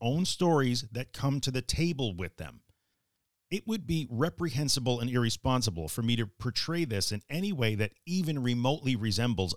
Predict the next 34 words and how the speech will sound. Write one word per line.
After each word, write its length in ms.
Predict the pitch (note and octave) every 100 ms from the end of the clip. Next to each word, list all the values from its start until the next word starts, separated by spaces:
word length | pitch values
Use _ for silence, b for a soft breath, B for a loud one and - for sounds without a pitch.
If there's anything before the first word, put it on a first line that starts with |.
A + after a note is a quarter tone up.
| - E2+
"just 380 | F2+ B2 -
do 180 | F2+ G2+
it," 100 | - _ _ _ _ -
because 300 | C3+ D#3+ - -
that 340 | A#2 F3 -
throws 380 | - D#3+ D3+ C3 -
all 240 | - A2+ E3
the 100 | G3
context, 680 | D#3 E3 C3+ A2+ F#2 - - _
history, 500 | - B2+ - A2 G#2+
and 120 | A2 A#2
nuance 380 | C3 A#2 G#2+ - -
out 240 | A#2+ C#3+
the 100 | C#3+
door 460 | G2+ D3+ C3+ E2+ E2+ _ _
and 140 | B2 B2
strips 440 | - - C#3+ -
you 80 | E3
down 300 | B2+ A2 A2
to 100 | A#2
just 240 | G2+ G#2+ -
another 420 | A2 A2+ B2 C3+
reader 480 | B2 C3 C#3 G#2 F#2+ -
or 100 | G#2
social 360 | - G#2+ A2+
media 360 | B2 F3+ E3 G#2+
follower, 580 | - F2+ F2+ F2 E2+ - _ -
which 220 | D#3+ -
you 140 | B2
are 100 | G#2
not. 440 | A2+ B2+ E2+ - - _ _ _ _ _ _ _ -
Does 160 | C#3+ D#3
this 160 | B3
journey 340 | - F3+ E3+